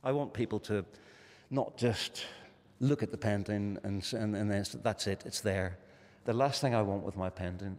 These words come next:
is a clear, clear answer, 'cause there is no clear, clear answers. And that's, that's the way that I, I'll keep questioning things. That's the way that I will, uh, you know, finish one painting and want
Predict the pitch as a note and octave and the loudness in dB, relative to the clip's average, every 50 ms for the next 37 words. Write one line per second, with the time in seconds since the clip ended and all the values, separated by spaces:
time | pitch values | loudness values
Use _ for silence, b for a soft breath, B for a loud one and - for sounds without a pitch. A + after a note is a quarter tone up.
0 | - F2+ G2 F#2+ F2+ E2+ D#2+ - - - - - _ _ _ _ _ _ _ _ | -6 -4 -2 -2 -2 -4 -6 -8 -12 -14 -16 -20 _ _ _ _ _ _ _ _
1 | _ _ _ _ - - - - - G#2+ G#2 G2 F2+ - - - F#2 E2 - - | _ _ _ _ -14 -12 -10 -6 -2 0 0 0 0 -2 0 0 0 0 0 -2
2 | E2 F#2 F2+ - - G2+ F#2+ F#2 B B B B B - - F2+ E2+ F2 F2+ F#2 | -4 -6 -6 -6 -8 -8 -8 -10 B B B B B -4 -4 0 0 0 0 0
3 | F2 E2 F#2 F#2 F2 - - F2 D#2+ - - - E2+ D2 - D#2 - - - - | 0 0 -2 -2 -2 -2 -2 -4 -4 -4 -4 -6 -6 -4 -6 -8 -8 -10 -12 -12
4 | - - - - B B B B B B B B - D#2+ F2+ F#2 F2 - - - | -14 -14 -14 -18 B B B B B B B B -6 -2 0 0 0 0 -2 -4
5 | - - - B B B B B B B B B B B B - B2+ A2+ - - | -6 -6 -8 B B B B B B B B B B B B 2 2 2 2 0
6 | - - A2 G2+ G2+ G2+ G2+ G2+ G2 G2 F2+ F#2 - - A2 G#2+ G2+ G2 - - | -2 -2 0 4 4 6 6 6 4 2 0 0 -2 0 0 0 0 0 -2 -4
7 | A#2 - - - - G2+ F#2 - - - G#2 G#2+ G#2 F#2+ - - G#2+ G2+ G2+ F#2+ | -4 -4 -4 -2 -2 0 0 0 -4 -4 -4 -2 -2 -2 -2 -2 -2 0 0 -2
8 | E2+ - A2+ - - - - - G#2 F#2+ F2+ F#2 F#2 F#2+ F#2+ E2+ F2 G2 F#2 F#2 | -2 -2 -2 -2 -2 -6 -6 -2 -2 0 2 4 4 4 2 2 0 0 2 2
9 | F2+ F2+ F2 F2+ F#2 F2 F2 E2+ B B B B B B B B B B B B | 2 2 2 2 0 0 -2 -4 B B B B B B B B B B B B
10 | B - - - - - - - B B B A#2+ B2+ D#3 - - - - B2 G#2 | B -6 -4 -2 -2 0 0 0 B B B -10 -10 -12 -10 -8 -2 0 2 4
11 | G2+ G2 G2+ - - - A2+ G#2 F#2 - - G2+ G2+ G2+ F#2+ G#2 G#2+ G2 G2 F#2+ | 4 4 2 2 2 2 2 2 2 2 2 2 2 4 2 2 2 2 2 0
12 | G#2 G2 F#2 - G#2 G2+ F#2+ G2 F#2 - | 0 -2 0 0 0 2 2 2 0 0